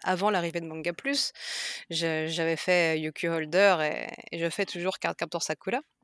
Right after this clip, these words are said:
Moi, Yukio Holder était passé, heu, mensuel, mais au début, c'était hebdomadaire aussi, donc, heu,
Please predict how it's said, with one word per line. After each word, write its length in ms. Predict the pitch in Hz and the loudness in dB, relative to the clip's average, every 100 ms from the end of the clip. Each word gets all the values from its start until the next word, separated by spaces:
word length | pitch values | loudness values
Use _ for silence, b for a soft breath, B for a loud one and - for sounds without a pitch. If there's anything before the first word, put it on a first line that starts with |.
| _ - | _ -14
Moi, 200 | - 175 | 0 2
Yukio 320 | 190 202 - 202 | 2 -2 2 4
Holder 220 | 196 254 | 6 4
était 180 | 190 170 | 4 2
passé, 540 | 180 170 - 220 202 160 | 2 2 4 4 4 2
heu, 160 | 160 | 0
mensuel, 460 | 165 175 - 151 139 - | 0 0 2 0 -2 -6
mais 80 | 160 | -2
au 80 | 160 | 0
début, 200 | 165 185 | 0 0
c'était 280 | - - 175 | 0 4 4
hebdomadaire 500 | 165 170 160 175 180 | 4 2 4 4 4
aussi, 260 | 180 262 | 0 -2
donc, 280 | 190 156 - | -4 -6 -4
heu, 200 | 160 147 | -4 -4